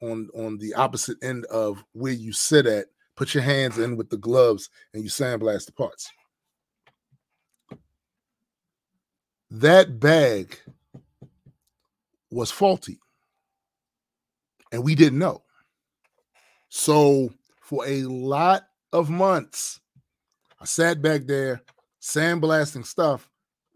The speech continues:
And by the way, it's not necessarily sand. This is, this is glass. This is, like, small pieces of glass. Uh, it was all in the air, and I was breathing it in. It was going all in here, and I didn't know.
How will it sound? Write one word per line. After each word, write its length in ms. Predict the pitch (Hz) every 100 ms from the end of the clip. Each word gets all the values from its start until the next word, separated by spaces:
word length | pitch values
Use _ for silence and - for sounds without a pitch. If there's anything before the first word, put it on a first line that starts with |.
| _ _ 123
And 220 | 123 131 143
by 200 | 151 165
the 60 |
way, 120 | 156 135
it's 200 | 117 170
not 240 | 156 151 _
necessarily 540 | 131 135 127 147 135 117
sand. 420 | - 156 143 131
This 140 | 127
is, 180 | 120 107 -
this 140 | 113 117
is 80 | 110
glass. 580 | 113 131 107 95 - -
This 200 | - 107
is, 100 | 110
like, 240 | 110 104 _ _ _ _ _ _
small 260 | - 123
pieces 260 | - 98 104
of 100 | 98
glass. 420 | 113 104 - - - _ - - - - -
Uh, 320 | - - -
it 1000 | - _ _ _ _ _ _ _ _ _
was 100 | -
all 260 | 117 139 139
in 60 | 127
the 140 | 113
air, 260 | 131 92 - _ _ _ 117
and 120 | 110
I 180 | 127 151
was 180 | 135 110
breathing 400 | 123 135 135 127
it 100 | 135
in. 200 | 117 95
It 60 | 123
was 140 | 120
going 300 | 131 127 117
all 280 | 113 120 120
in 100 | 117
here, 260 | 123 101 85
and 100 | 101
I 140 | 117
didn't 320 | 110 101 95
know. 180 | 110